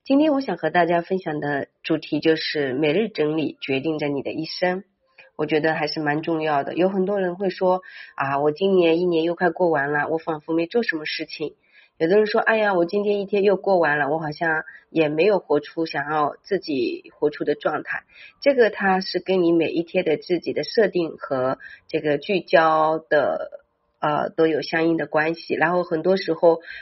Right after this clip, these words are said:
我们是需要这个感性也要理性的一个组合，把我们的生活过得更加的圆满和丰盛。我们想要有成绩，一定是每一天的努力。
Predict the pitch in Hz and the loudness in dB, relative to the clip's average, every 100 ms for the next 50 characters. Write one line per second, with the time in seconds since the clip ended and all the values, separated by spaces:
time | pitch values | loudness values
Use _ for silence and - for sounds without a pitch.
0 | - 151 151 151 - 185 160 - 170 165 | -4 0 2 0 0 0 0 0 2 4
1 | 165 151 - - - - 170 151 151 147 | 4 2 -2 -14 -12 -4 0 2 2 2
2 | 139 127 - - - 147 - - 233 202 | 0 -2 -6 -8 0 0 0 -4 -2 0
3 | - _ _ _ - 160 156 175 170 160 | -2 _ _ _ -6 0 4 6 6 4
4 | - - 160 160 - 226 196 156 151 - | -4 -8 -8 -8 -2 0 2 0 -2 -2
5 | 156 160 170 151 - 151 151 151 151 151 | -2 -2 -2 -2 0 0 2 2 0 0
6 | 156 - 170 165 147 - 156 143 160 151 | -2 -2 -4 -2 -4 0 -2 -2 -4 -4
7 | 151 147 143 147 139 147 143 - _ _ | -2 -2 0 0 0 0 0 -2 _ _
8 | _ - 139 - 160 160 - 202 170 - | _ -6 -6 -2 -2 -2 0 0 0 -4
9 | - - - 175 240 180 202 226 160 139 | -20 -10 0 2 4 4 4 4 2 0
10 | 147 147 151 175 - 160 180 175 175 151 | -2 -4 -2 -4 -2 0 0 0 -2 -2
11 | - 151 165 151 147 120 - 151 127 | -4 -4 -2 0 -2 -4 -6 -6 -6